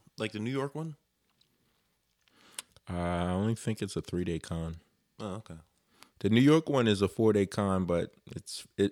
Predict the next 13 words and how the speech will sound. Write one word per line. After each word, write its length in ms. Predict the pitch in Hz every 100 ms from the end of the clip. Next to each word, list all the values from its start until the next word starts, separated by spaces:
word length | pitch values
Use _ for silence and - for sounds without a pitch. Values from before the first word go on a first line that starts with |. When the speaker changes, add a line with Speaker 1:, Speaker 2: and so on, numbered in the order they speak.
| -
Speaker 2:
really 260 | 95 101 92
shouldn't 360 | - 87 95
be. 240 | 107 107 - _ _ _ _ _ _ _ -
Um, 540 | 92 87 85 82 82 98 113
for 180 | - 104
the 80 | 98
longest 520 | 101 107 101 101 - -
in 120 | 98
the 60 | 87
beginning, 580 | 87 92 92 95 92
the, 260 | 90 82 85 - -
the 160 | 90
Thursday, 680 | - 98 101 95 98 95